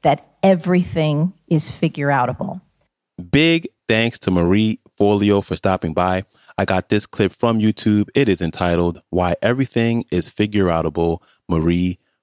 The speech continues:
Speaker 2: Forleo." And if you'd like to connect with her, you can go to her website, her Instagram, her YouTube. They are all Marie Forleo. And her book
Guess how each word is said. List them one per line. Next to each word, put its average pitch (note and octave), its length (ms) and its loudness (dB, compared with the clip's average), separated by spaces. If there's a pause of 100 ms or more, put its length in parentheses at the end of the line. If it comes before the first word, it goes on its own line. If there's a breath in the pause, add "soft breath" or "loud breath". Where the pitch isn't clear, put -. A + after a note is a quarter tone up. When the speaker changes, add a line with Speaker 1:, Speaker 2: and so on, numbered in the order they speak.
Speaker 2:
Forleo." D#2+ 760 -2
And F#2+ 140 0
if - 80 -2
you'd G2+ 80 2
like F#2+ 120 -2
to G2 80 -4
connect F2+ 300 -2
with F2 120 0
her, G#2 260 0 (240 soft breath)
you F#2+ 140 2
can F2+ 140 -2
go F2+ 200 2
to E2+ 480 0 (160)
her F#2 100 -2
website, A#2+ 680 0 (100)
her A#2+ 160 -2
Instagram, G#2+ 680 -2
her E2+ 120 -4
YouTube. G#2 560 0 (360 soft breath)
They A2+ 120 2
are D#2+ 120 2
all F2+ 320 0
Marie E2+ 480 -2
Forleo. F2 640 0 (380 soft breath)
And F2+ 400 -2 (380)
her G2+ 80 0
book - 360 -2